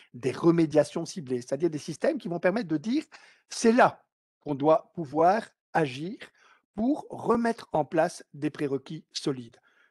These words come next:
Quand un enfant vient et vous dit, « Je comprends rien à mathématiques, à mes mathématiques, je comprends rien », euh, au, à, à, à la chimie, je comprends rien en physique. Ne le laissez pas dire. Là, il va se perdre parce qu'il est perdu dans l'identification de ce qu'il sait, de ce qu'il ne sait pas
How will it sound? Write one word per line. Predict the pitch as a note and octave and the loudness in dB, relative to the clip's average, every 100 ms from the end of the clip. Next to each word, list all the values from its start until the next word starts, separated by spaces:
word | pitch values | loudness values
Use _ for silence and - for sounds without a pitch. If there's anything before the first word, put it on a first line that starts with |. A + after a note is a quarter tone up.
| - | -6
Quand | E3+ G3 | -2 0
un | F#3+ | 0
enfant | F#3 - F3+ | 0 0 -2
vient | C#3+ F3+ | 0 0
et | D3+ | 0
vous | C3+ | -4
dit, « | D3 | -8
Je | F3 | -8
comprends | C#3+ - B2 | -8 -10 -12
rien | - C3+ D#3 | -10 -4 -4
à | A2 | -4
mathématiques, | A2 B2 A#2 - B2 _ _ _ _ _ | -10 -14 -14 -16 -20 _ _ _ _ _
à | A2 | -8
mes | C3+ | -6
mathématiques, | C3 - B2+ A#2 _ - | -4 -6 -8 -10 _ -16
je | |
comprends | - - D#3+ C3+ | -16 -8 -6 -4
rien », | B2 D3 C3+ - _ _ - - | -4 -4 -4 -6 _ _ -10 0
euh, | D3 - | 2 4
au, | D#3+ D3+ - | 2 0 0
à, | - | -4
à, | - E3+ D#3+ | -2 0 2
à | D#3+ E3+ | 2 2
la | D#3 | 2
chimie, | - D3+ C3+ | 0 -8 -10
je | A#2+ | -10
comprends | - C#3+ D#3 | -12 -6 -4
rien | D3+ D#3 | 0 0
en | |
physique. | C#3+ C#3+ F3 G#3+ _ _ _ | -2 -8 -10 -12 _ _ _
Ne | D3 D#3+ | 0 4
le | F3+ | 6
laissez | F3+ G3+ - A#3 | 6 2 -2 -4
pas | - E3+ | 0 -2
dire. | C#3 D#3 A#2+ - - | -2 -10 -10 -12 0
Là, | F#3 | 4
il | E3+ | 4
va | C3+ | 2
se | - B2+ | -6 -8
perdre | - G3 F#3 | -2 -2 -2
parce | - - | -10 -10
qu'il | D3 | -10
est | C3+ | -12
perdu | _ A#3 A3+ D3 G3+ | _ -4 -4 -10 -10
dans | A3+ C#3+ | -8 -6
l'identification | D3 F3 F3 - F3 D#3 C#3 F#3 F#3+ | -6 -4 -4 -6 -6 -4 -4 -6 -6
de | D3 | -8
ce | - | -10
qu'il | D3 | -14
sait, | A#2 D#3 E3 | -8 -4 -4
de | D3 | -4
ce | A#2+ | -10
qu'il | C#3+ | -8
ne | C#3 | -8
sait | - C3 | -6 -2
pas | D#3 F3 | 0 0